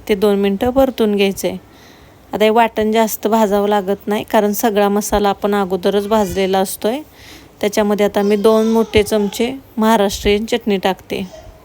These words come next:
चटणी म्हणजे कांदा लसूण मसाला, जो किराणाच्या दुकानात इझिली अव्हेलेबल असतो.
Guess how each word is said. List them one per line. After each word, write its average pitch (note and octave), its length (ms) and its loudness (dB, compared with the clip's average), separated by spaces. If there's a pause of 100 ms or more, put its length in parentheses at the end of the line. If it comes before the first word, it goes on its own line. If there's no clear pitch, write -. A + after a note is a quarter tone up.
(1700)
चटणी A#3 400 -6
म्हणजे A3+ 300 -2
कांदा A#3 400 -2
लसूण G#3+ 320 -4
मसाला, G#3+ 500 -2 (200)
जो G#3+ 140 -2
किराणाच्या G#3 480 0
दुकानात G3+ 440 -2
इझिली G3+ 380 -2
अव्हेलेबल G3 480 -2
असतो. F#3+ 360 -6